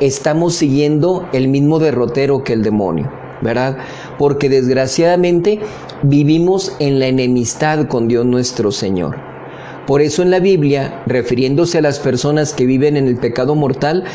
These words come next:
no dice que sean hijos de Dios, dice que son hijos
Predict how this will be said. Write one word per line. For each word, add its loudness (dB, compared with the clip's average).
no 2
dice 2
que 0
sean 0
hijos 0
de 0
Dios, 0
dice 2
que 2
son 0
hijos 0